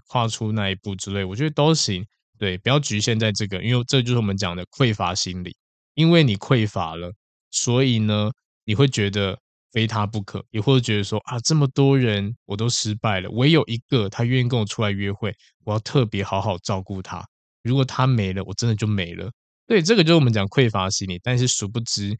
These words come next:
其实是我们，呃，拓展交友这一块做得不够好，或是，呃，范围不够大。那慢慢的呢，你能，只能够从这个单一的管道获取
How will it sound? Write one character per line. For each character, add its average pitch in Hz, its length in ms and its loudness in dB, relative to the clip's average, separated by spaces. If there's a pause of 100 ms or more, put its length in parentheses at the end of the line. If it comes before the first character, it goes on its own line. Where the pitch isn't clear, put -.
(280)
其 110 300 0
实 107 200 -2
是 120 220 0
我 107 240 -2
们， 90 340 -6 (300)
呃， 92 180 -2
拓 143 220 2
展 98 180 0
交 110 200 0
友 101 60 -2
这 104 140 -4
一 95 100 -2
块 92 300 -6 (360)
做 131 200 2
得 101 120 -4
不 - 120 -14
够 151 220 0
好， 107 240 -4 (420)
或 120 220 2
是， 113 380 -2
呃， 87 320 -10
范 139 120 2
围 110 120 2
不 101 100 -8
够 120 240 -2
大。 101 220 -4 (400)
那 147 100 2
慢 151 240 6
慢 143 260 6
的 110 140 0
呢， 98 160 -2
你 104 140 0
能， 101 260 0
只 - 160 0
能 104 220 0
够 135 120 2
从 95 280 -4
这 101 80 -6
个 113 160 -4
单 120 180 0
一 123 80 0
的 120 120 0
管 90 260 -8
道 95 260 -4 (400)
获 156 220 6
取 98 420 -4